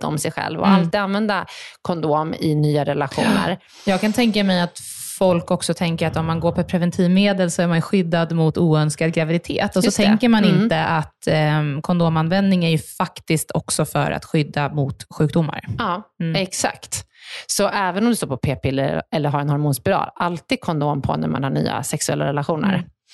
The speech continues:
Speaker 1: Men sen är det också att vi testar mer nu, så jag tror att vi hittar flera klamydiafall nu än vad vi gjorde tidigare.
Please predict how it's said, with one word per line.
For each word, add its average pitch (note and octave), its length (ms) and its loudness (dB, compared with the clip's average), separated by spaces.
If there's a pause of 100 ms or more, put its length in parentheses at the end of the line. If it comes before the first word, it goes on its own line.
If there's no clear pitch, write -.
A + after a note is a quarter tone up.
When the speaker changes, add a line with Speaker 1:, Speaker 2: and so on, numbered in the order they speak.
(360)
Speaker 1:
Men G#3+ 160 0
sen A#3+ 200 -2
är A3 140 0
det G#3 60 2
också F3 220 -2
att D#3 100 -6
vi E3 80 -8
testar - 360 -2
mer E3 220 -2
nu, E3 160 -2
så - 60 -2
jag - 60 -8
tror F#3+ 100 0
att E3+ 100 -4
vi F3+ 40 -2
hittar - 460 -2
flera C#2+ 440 -4 (180)
klamydiafall D3+ 600 -4
nu D#3+ 140 -2
än - 80 -4
vad D#3 100 -6
vi D#3 80 -4
gjorde D#3+ 140 -4
tidigare. - 520 -4